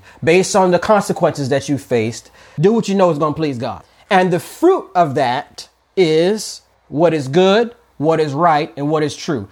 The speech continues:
So basically walking the paths that God has set for you reaching for God, reaching for his righteousness, attempting and striving to live according to God's word will lead you to what is good. It will lead you to what is right,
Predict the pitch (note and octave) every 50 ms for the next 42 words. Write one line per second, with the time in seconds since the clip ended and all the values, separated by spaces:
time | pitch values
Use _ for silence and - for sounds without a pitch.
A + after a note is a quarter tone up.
0 | - - - G#3+ E3 G#3+ A#3+ C#4+ - C4+ A3 A3+ G#3 F#3+ F#3 G3 G#3+ C4 C4 C4
1 | - F3 D#3 D#3 F3 F3 - _ _ _ _ - C#3 C#3 - A3+ A3 A3 A3 G3+
2 | - F#3 E3+ D#3 F#3 G3 G#3 F#3+ F#3 F3 - - G3+ F#3+ F3+ - - D3 B2+ A2+
3 | G#2 G#2 G#2 A#2+ C#3+ _ _ _ _ _ _ _ _ _ _ - B2+ C3 E3 A3
4 | C#4 C4+ - - A3+ G3+ G3+ D#3+ - - G#3+ G3+ G#3+ G#3+ E3+ E3 C#3 A#2+ G2+ E2
5 | - - G2 A#2+ D#3+ G#3 B3 A#3+ - G#3+ F#3+ F3+ - - G3+ F#3+ F3+ E3+ E3 D#3+
6 | D#3 - - - F#3+ F3+ C3+ D3 E3+ D#3+ D#3 D3+ - C3+ - C3 B2+ B2 - _
7 | _ _ _ - D#3 D3+ - - - C4 C#4 C4+ C4+ F#3+ F3 D#3 C#3+ C3+ C#3 -
8 | - - G3+ G3+ G#3+ A3 A3 G#3+ G3 F#3 D3 D3 C#3 C#3 - E3+ D#3 D#3 E3+ F3
9 | E3 C#3+ D#3 C#3+ - F3 E3 D3+ D3 B2 D3+ C3+ D3 D3 C#3 C#3 B2+ C3+ E3 G#3+
10 | A#3+ A3 F3+ E3+ F3 F3 - _ _ _ _ _ _ - F3 F#3+ G3+ G#3 G3+ G3+
11 | A3 A#3+ C4 C#4 B3 F#3 F#3 G#3+ F#3+ - - G#3 F#3+ F3+ F3 E3 D#3+ B2+ C3+ D3+
12 | F3+ F3 E3+ F3+ G#3+ A#3 A3+ - _ _ _ _ _ _ _ _ _ - F3+ F3+
13 | E3 E3 D#3+ D#3+ E3+ F3+ F#3+ G#3 A#3 G#3+ A3 G#3+ G3+ G3 G3 G#3+ G#3 G3 F#3 D3
14 | C#3 C3 C3+ C3+ - - -